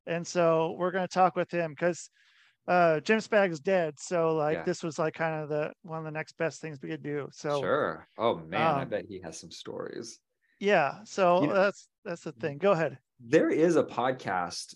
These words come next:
Speaker 2: Um, it's not, it's not what you're describing, but it's a cool twist for the podcast format, which is, I think he puts out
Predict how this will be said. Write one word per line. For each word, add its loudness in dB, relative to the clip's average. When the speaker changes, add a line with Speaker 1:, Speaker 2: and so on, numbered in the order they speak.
Speaker 2:
Um, -2
it's -4
not, 2
it's -4
not 2
what 2
you're 2
describing, 0
but 0
it's -8
a -6
cool 2
twist 2
for 0
the -2
podcast -2
format, 0
which 0
is, 0
I -4
think -4
he 0
puts 0
out 4